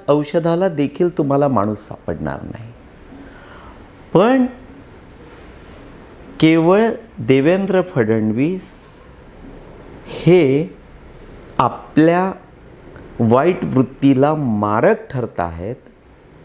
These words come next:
आपल्या रस्त्यात बाधा आणत आहेत किंवा आपल्या मनासारखी सत्ता ते त्यापासून आपल्याला दूर करत आहेत,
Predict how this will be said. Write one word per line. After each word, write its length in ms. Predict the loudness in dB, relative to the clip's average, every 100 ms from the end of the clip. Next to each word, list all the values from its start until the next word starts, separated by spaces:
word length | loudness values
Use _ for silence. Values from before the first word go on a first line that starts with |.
| -6
आपल्या 440 | -4 -2 0 2 2
रस्त्यात 480 | -2 -6 -2 -2 -2 -2
बाधा 340 | -2 0 0
आणत 360 | 0 0 -4 -6
आहेत 520 | -6 -8 -12 -12 -18 -20 -20 -20 -20 -20 -20 -20 -20 -20 -20 -2
किंवा 440 | 0 2 2 0 -4 -10 -20 -20 -4
आपल्या 380 | -2 -2 2 2
मनासारखी 880 | 2 0 0 -2 -2 -4 -4 -2 -4
सत्ता 560 | 0 -2 -2 -2 -2 -2 -14 _ _ _ -20 -20 -20 -20 -20 -20 -20 -20 -20 -20 -20 -20 -20 -14 0
ते 400 | 2 2 -2 -8 -20 -20 -20 -20 -16 0
त्यापासून 600 | 0 2 -2 0 -2 -2 -8 -20 -20 -20 -20 -20 -20 -20 -20 -20 -20 -20 -20 -20 -20 -20 -20 -4 -2
आपल्याला 720 | -2 -4 2 4 4 2 -2 -12 -20 -12
दूर 380 | -8 0 2 2 0
करत 260 | -4 -4 -6
आहेत, 340 | -6 -4 -8